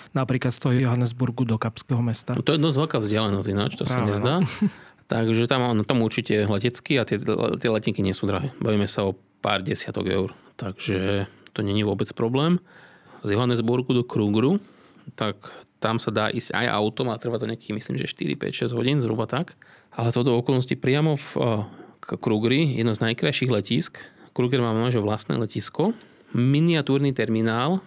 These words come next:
Speaker 2: ale človek pristáva fakt, že v strede parku je to taký krásny zážitok. Takže, hm, obidve má svoje plusy, minusy. Ale ísť smerom na Kapské mesto z Johannesburgu, respektíve z východu určite lietadlo.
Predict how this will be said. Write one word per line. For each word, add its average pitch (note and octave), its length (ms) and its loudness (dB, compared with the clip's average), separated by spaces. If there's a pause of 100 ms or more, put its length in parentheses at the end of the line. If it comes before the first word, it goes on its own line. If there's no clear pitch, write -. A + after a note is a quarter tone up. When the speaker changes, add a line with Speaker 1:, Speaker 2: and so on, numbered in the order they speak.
(340)
Speaker 2:
ale A2+ 300 -2
človek A#2+ 240 -2
pristáva A#2 480 -2
fakt, A#2 240 -2
že G#2 560 2
v - 40 -18
strede G#2 360 0
parku G2 320 -4
je G2+ 80 -2
to A#2 80 -2
taký - 160 -12
krásny C3+ 320 -2
zážitok. G#2+ 480 -4
Takže, A#2+ 400 -2 (160)
hm, D3 720 0
obidve G2+ 240 2
má G2+ 80 -2
svoje G#2 160 -2
plusy, - 320 -2
minusy. G2 320 -2
Ale A#2+ 320 0 (160)
ísť - 240 -2
smerom A#2 320 2
na G#2 400 2 (320)
Kapské - 400 -2
mesto G#2 480 2 (200)
z A2 200 -2
Johannesburgu, A2+ 600 2
respektíve A2 320 -2
z G2+ 100 -2
východu F#2+ 300 -2
určite F#2+ 360 -2
lietadlo. - 400 -6